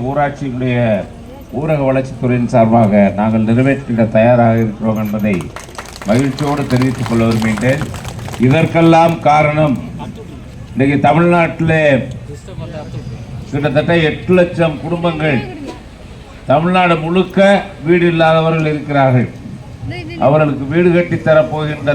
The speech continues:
தலைவர் நம்முடைய தமிழகத்தின் முதல்வர் நம்முடைய தளபதியார் அவர்கள், தளபதி மு க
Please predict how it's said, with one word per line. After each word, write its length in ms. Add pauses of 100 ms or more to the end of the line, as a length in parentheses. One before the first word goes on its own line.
தலைவர் 500 (720)
நம்முடைய 420 (420)
தமிழகத்தின் 680
முதல்வர் 440 (960)
நம்முடைய 360 (180)
தளபதியார் 560
அவர்கள், 380
தளபதி 340
மு 100 (100)
க 100